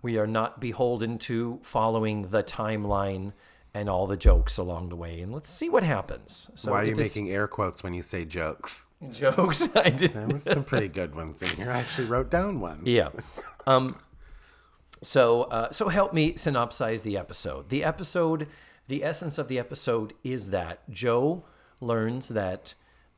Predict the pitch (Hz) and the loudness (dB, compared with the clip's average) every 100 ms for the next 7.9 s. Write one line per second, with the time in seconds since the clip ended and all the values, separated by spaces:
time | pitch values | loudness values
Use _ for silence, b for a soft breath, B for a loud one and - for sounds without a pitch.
0 | _ - 98 101 110 117 101 95 - 143 | _ -10 -6 -2 -2 -2 -2 -4 -2 -4
1 | - 143 160 - - 160 175 - - 147 | 0 -2 -2 -6 -6 -8 -6 -4 0 2
2 | 151 240 - _ _ - 73 123 120 117 | 2 0 -8 _ _ -20 -12 -6 -4 -2
3 | 117 110 B B B - 110 113 110 - | -4 -8 B B B -8 0 2 0 -2
4 | 123 131 139 120 104 113 - - - - | -6 -4 -2 -2 0 -2 -4 -8 -4 -2
5 | 110 - 107 110 113 127 139 - 117 110 | 0 -2 -4 0 0 0 -4 -8 -4 -4
6 | 113 113 123 120 - - - 92 90 78 | -4 -6 -10 -10 -10 -10 -4 -2 -2 -4
7 | 80 - 76 - - 76 64 - | -6 -8 -8 -10 -8 -10 -10 -14